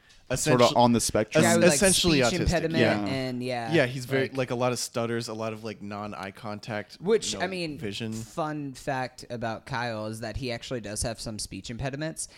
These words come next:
Speaker 3: and he realized because he wanted to be working comedy and stuff, he learned to lean into that, to,
Speaker 2: Hmm.
Speaker 3: like, embrace it and make it more of a
Speaker 2: Is that
Speaker 3: comedic
Speaker 2: true?
Speaker 3: thing. Yeah.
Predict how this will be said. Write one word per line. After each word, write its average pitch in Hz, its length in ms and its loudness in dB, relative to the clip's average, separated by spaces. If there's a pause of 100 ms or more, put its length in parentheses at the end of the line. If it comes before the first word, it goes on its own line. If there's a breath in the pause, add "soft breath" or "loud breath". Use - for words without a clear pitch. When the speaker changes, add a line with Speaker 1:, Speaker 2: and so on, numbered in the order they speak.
(100)
Speaker 3:
and 139 140 -4
he 131 140 -4
realized 131 520 0
because 131 220 -6
he 120 80 -6
wanted 117 260 -8
to 110 60 -14
be 107 220 -8
working 110 340 -8
comedy 135 400 -8
and 107 80 -12
stuff, 110 220 -10
he 123 120 -10
learned 117 300 -10
to 139 100 -6
lean 107 480 -10
into 101 460 -14
that, 143 360 -8 (280)
to, 160 120 -6
Speaker 2:
Hmm. 127 40 -2
Speaker 3:
like, 110 220 -8
embrace 113 400 -6
it 110 160 -2
and 110 80 -4
make 110 200 -2
it 98 140 -6
more 101 160 -6
of 98 80 -6
a 104 40 -6
Speaker 2:
Is 98 80 -8
that 143 120 0
Speaker 3:
comedic 101 80 -4
Speaker 2:
true? 147 220 -2
Speaker 3:
thing. 113 260 -6
Yeah. 165 160 2